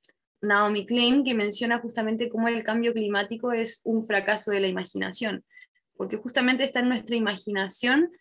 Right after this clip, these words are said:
la capacidad de conversar con otros, de crear visiones y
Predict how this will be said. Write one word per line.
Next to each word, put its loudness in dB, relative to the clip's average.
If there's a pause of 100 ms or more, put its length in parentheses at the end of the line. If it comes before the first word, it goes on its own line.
(220)
la 2
capacidad 2
de 4
conversar -2
con 0
otros, -2
de 2
crear 4
visiones -2
y 0